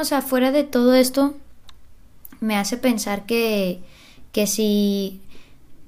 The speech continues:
eh, no sé, en algún momento el Disney se va a ir para abajo,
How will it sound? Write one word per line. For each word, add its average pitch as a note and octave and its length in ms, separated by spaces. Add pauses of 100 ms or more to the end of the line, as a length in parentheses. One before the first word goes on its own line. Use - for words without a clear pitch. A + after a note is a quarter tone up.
(160)
eh, G3+ 360
no A#3+ 120
sé, B3 320
en A#3+ 80
algún A3+ 300
momento A#3+ 1120
el G#3+ 580 (160)
Disney A#3 560
se - 200
va G3+ 80
a G#3 40
ir G#3 100
para A3 240
abajo, G#3+ 500